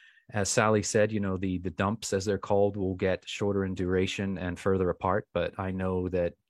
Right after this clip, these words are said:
<laughs> it can take years. It can. But the incredible healing, the amount of exercise I'm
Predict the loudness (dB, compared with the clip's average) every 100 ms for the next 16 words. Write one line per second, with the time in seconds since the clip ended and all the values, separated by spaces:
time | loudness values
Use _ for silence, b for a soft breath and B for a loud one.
0 | _ -12 -8 -6 -4 -4 0 -2 0 0
1 | 0 -2 -6 -16 _ _ -8 -4 -4 -4
2 | -8 B B B B _ _ _ 2 2
3 | 2 -4 _ -4 -2 -2 -4 0 0 2
4 | -2 -2 -2 -2 -2 -6 -6 -6 -6 -8
5 | -12 -12 -4 -2 -2 -4 -6